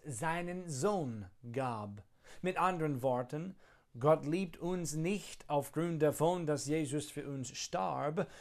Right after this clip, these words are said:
sondern Jesus starb für uns aufgrund davon, dass Gott uns liebt.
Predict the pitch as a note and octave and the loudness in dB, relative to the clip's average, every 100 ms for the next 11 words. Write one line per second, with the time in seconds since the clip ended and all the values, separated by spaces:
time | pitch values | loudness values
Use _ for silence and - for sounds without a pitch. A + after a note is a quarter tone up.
0 | - C3 C3+ E3+ D#3+ D#3 D3 F3 G3 - | -6 0 2 2 2 2 4 4 2 2
1 | E3 D3 - - G3 F3+ G#3+ E3+ - E3 | 0 0 -4 -2 4 4 4 2 0 -2
2 | E3+ D3 D3 F3 - C#3+ D3+ - E3+ F3 | 0 -2 -4 -6 -4 0 0 -2 -2 -2
3 | E3+ D#3 D#3 - G3 D3+ D#3+ F3 F#3+ F3+ | 0 2 2 2 0 0 -2 -4 -6 -4
4 | - D#3 F#3+ F#3 G#3 G3+ - F3+ F#3+ F#3+ | -4 -2 2 4 4 0 -2 -2 -2 -4
5 | E3+ - - - _ C3+ C3 C#3 B2+ G#2+ | -6 -8 -16 -20 _ -8 -4 -2 -4 -6
6 | - | -12